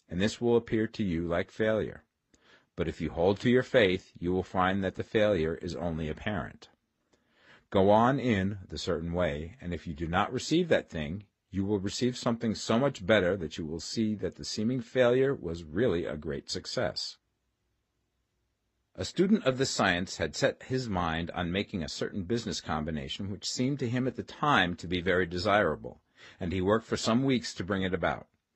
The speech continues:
When the crucial time came, the thing failed in a perfectly inexplicable way.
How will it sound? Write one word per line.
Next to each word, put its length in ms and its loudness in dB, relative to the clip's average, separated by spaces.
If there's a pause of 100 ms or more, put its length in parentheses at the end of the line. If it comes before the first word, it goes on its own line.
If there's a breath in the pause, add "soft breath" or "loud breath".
(380 soft breath)
When 100 -2
the 80 0
crucial 340 0
time 300 0
came, 580 0 (140)
the 100 -6
thing 240 2
failed 460 4
in 160 -4
a 20 -4
perfectly 520 -2
inexplicable 840 -4
way. 380 -4